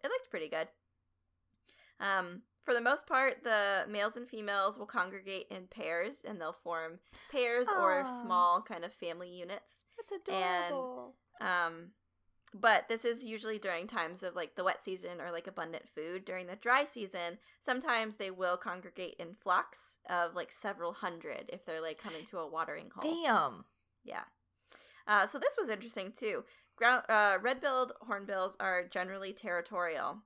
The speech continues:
Speaker 1: They usually are pretty good at defending their territory against their own species, but they don't really seem to have an issue with other hornbill species. And so
Speaker 2: Nice.
Speaker 1: a lot of different hornbill species will share overlapping territories.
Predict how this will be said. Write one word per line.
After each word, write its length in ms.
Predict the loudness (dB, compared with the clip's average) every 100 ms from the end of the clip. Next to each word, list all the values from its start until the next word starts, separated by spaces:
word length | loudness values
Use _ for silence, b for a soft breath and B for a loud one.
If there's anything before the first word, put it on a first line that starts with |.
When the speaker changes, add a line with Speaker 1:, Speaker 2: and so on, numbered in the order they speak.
| _
Speaker 1:
They 340 | 0 0 0 -4 -12
usually 480 | -14 -10 -4 -2 0
are 140 | 2 0
pretty 340 | -2 -6 -4
good 300 | -2 0 0
at 160 | -2 -6
defending 320 | -6 -6 -6
their 120 | -8
territory 480 | -6 -4 -4 -2 -2 -4
against 280 | -8 -10
their 180 | -8 -6
own 200 | -4 -4
species, 560 | -8 -10 -8 -4 -4 -4 -8 b b 4
but 460 | 8 8 6 2 -8 _ _
they 80 | -4
don't 240 | 2 2 2
really 160 | -4
seem 180 | -4 -4
to 60 | 0
have 160 | 2
an 120 | 0 -6
issue 280 | -6 -6
with 140 | -4 -2
other 240 | 0 0 -2
hornbill 360 | -4 -4 -6
species. 580 | -6 -12 -14 -12 -12 -12 -4
And 400 | 0 0 -2 -6
so 140 | -4
Speaker 2:
Nice. 100 | -2
Speaker 1:
a 40 | 0
lot 180 | 2 2
of 120 | 0 -6 _ _ -2
different 260 | 0 2
hornbill 300 | 2 2 2
species 480 | -4 -6 -10 -10 -6
will 80 | -8
share 280 | -4 -2 0
overlapping 460 | 0 0 0 -2
territories. 640 | -8 -6 -4 -4 -2 -4